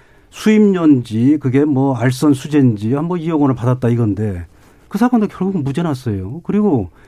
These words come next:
그 사건은 검찰이 정상적으로 수사를 진행하고 있는데, 자꾸 무슨 윤 총장이, 당시 총장이 뭘 수사를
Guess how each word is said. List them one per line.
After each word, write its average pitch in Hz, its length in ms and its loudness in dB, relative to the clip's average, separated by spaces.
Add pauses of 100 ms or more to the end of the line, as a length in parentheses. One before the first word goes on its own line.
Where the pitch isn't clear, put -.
(720)
그 - 100 -14
사건은 226 600 0
검찰이 196 560 0
정상적으로 170 800 -4
수사를 165 420 -4
진행하고 156 560 -2
있는데, 135 300 0
자꾸 - 560 -2
무슨 214 260 2
윤 180 140 -2
총장이, 165 640 -2
당시 151 240 -4
총장이 139 600 -2
뭘 233 180 -2
수사를 202 480 -2